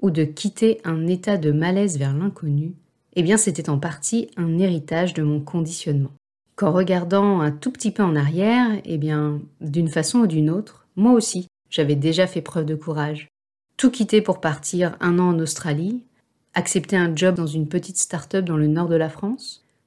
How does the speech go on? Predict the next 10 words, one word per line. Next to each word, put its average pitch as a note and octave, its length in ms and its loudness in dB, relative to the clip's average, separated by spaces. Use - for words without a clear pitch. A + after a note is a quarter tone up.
relever F#3+ 420 4
un G3+ 80 6
nombre F3+ 340 2
impressionnant G3+ 720 0
de E3 100 0
défis D3+ 400 -4
proposés E3+ 560 -2
par E3 160 -4
mon D3+ 100 -2
patron. - 320 -12